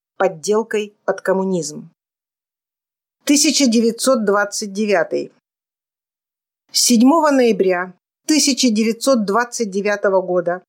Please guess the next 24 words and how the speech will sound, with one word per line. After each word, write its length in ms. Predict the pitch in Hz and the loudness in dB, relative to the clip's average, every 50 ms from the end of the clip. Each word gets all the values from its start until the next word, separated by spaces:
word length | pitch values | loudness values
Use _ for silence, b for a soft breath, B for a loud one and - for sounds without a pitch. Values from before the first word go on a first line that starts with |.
| _ _ _ _ _ _ _ _ _ _ | _ _ _ _ _ _ _ _ _ _
в 60 | 165 | -4
рамках 440 | 185 220 262 277 277 269 262 240 220 | -2 0 0 0 0 0 -2 -2 -2
деятельности 680 | 185 196 254 277 262 254 - 240 220 220 214 - - 226 | -2 -2 -2 -2 -2 -4 -6 -4 -4 -6 -6 -6 -4 -4
Гойл-Ро 720 | 202 185 208 202 196 185 175 175 175 190 214 247 - _ _ _ _ _ _ _ _ _ _ | -4 -2 -2 0 0 0 0 0 2 0 0 -2 -4 _ _ _ _ _ _ _ _ _ _
вступила 580 | - - - - 269 233 247 311 330 302 262 226 | -12 -8 -2 0 0 0 2 2 2 2 2 0
в 60 | - | 0
строй 420 | - - - 247 262 285 277 202 - - | -4 -4 -2 0 0 0 0 -2 -4 -6
Сызранская 880 | - - - 254 277 233 247 247 247 240 233 - - 247 233 233 226 | -8 -4 -2 0 0 0 0 0 0 -2 -4 -6 -4 -2 -2 -2 -2
гэс – 460 | 220 208 202 180 151 - - - - _ _ _ _ _ _ _ _ _ _ _ _ _ | -2 0 0 0 0 -2 -6 -14 -18 _ _ _ _ _ _ _ _ _ _ _ _ _
первая 360 | - 208 196 185 170 170 165 165 | -2 -2 -2 0 -2 -2 -4 -4
станция 720 | - - - 226 240 262 254 - - 262 254 254 226 - | -6 -4 -2 0 0 0 -2 -4 -2 -2 0 0 -2 -4
гидроэнергетики 1080 | 190 190 180 202 190 190 - 185 175 170 170 170 170 180 196 226 233 - 208 - 208 208 | -6 -6 -4 -2 0 0 2 0 0 0 -2 -6 -4 -2 -2 -2 -2 -4 -10 -12 -10 -10
Поволжья. 720 | 208 - 190 175 170 165 160 151 143 - 156 160 151 - _ _ _ _ _ _ _ _ _ _ _ _ _ _ _ _ _ _ _ _ _ _ _ _ _ _ _ _ | -4 -2 0 0 0 -2 -4 -6 -8 -10 -10 -10 -12 -14 _ _ _ _ _ _ _ _ _ _ _ _ _ _ _ _ _ _ _ _ _ _ _ _ _ _ _ _
Тысяча 460 | - 226 220 - 269 254 240 - 269 240 | 0 2 2 2 2 0 0 2 2 2
девятьсот 560 | 233 240 226 220 214 - - 208 202 - - | 2 2 0 0 -2 -2 -2 -4 -4 -4 -4
тридцать 420 | 185 202 196 - - 208 208 - | -4 -4 -4 -2 -2 -4 -2 -2
седьмой. 500 | - 233 220 190 202 190 160 147 147 147 _ _ _ _ _ _ _ _ _ _ _ _ _ _ _ _ _ _ _ _ _ _ _ _ | -4 -6 -4 -2 0 0 0 0 -4 -8 _ _ _ _ _ _ _ _ _ _ _ _ _ _ _ _ _ _ _ _ _ _ _ _
Седьмого 640 | - - - 247 226 233 247 247 226 202 185 180 | -6 -2 0 2 4 4 4 4 4 4 2 2
ноября 500 | 185 190 196 202 202 190 202 208 180 156 | 2 0 0 0 0 2 2 2 2 2
тысяча 540 | - - - 233 220 - 220 196 - - 190 | 0 -2 -2 -2 0 0 0 -2 -2 -4 -4
девятьсот 640 | 175 196 190 202 190 196 - 214 202 196 196 _ | -2 -2 -2 -2 -2 -2 -2 0 0 0 -2 _
тридцать 500 | - 196 190 196 190 - - 185 185 - | -4 -2 -2 -2 -2 -2 -4 -4 -4 -4
седьмого 500 | - - 185 165 185 185 180 165 160 160 | -6 -8 -6 -2 0 0 2 2 0 0
года 480 | 160 180 262 302 247 190 156 156 - | 0 0 0 2 2 0 -2 -2 -4